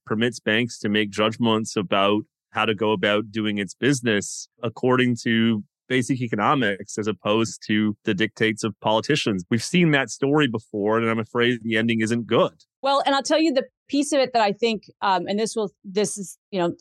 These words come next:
Speaker 2: a bigger conversation that I wish we would have more of, but the government, eh, the government's own body, uh, which looks at housing, its own financial author-, uh, housing authority, has done research on the financialization of housing. And, you know, we,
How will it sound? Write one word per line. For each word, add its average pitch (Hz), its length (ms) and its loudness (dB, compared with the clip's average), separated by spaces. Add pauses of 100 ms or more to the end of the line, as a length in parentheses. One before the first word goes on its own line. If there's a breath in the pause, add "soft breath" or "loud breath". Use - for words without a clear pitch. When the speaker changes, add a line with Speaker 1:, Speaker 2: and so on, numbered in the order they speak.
Speaker 2:
a 185 40 -4
bigger 247 260 2
conversation 214 560 0
that 175 100 2
I 170 220 2
wish 208 260 0
we 196 120 -2
would 175 100 -4
have 190 160 -2
more 180 180 0
of, 147 160 -6 (360 soft breath)
but 220 200 -4
the 226 120 0
government, 320 640 2
eh, 233 140 2
the 220 140 0
government's 269 580 0
own 247 340 0
body, 208 600 0 (100)
uh, 180 220 2
which 185 260 -4
looks 208 240 -2
at - 60 -8
housing, 180 380 2
its 165 120 -2
own 214 160 0
financial 185 480 -2
author-, 165 300 -2
uh, 175 100 0
housing 175 320 0
authority, 170 640 -2 (300 soft breath)
has 214 140 -2
done 240 220 2
research 202 400 0
on 190 120 2
the 180 80 0
financialization 185 1300 -2
of 156 80 -6
housing. 156 480 -4 (400 soft breath)
And, 220 260 -2
you - 80 2
know, 214 80 4
we, 247 300 0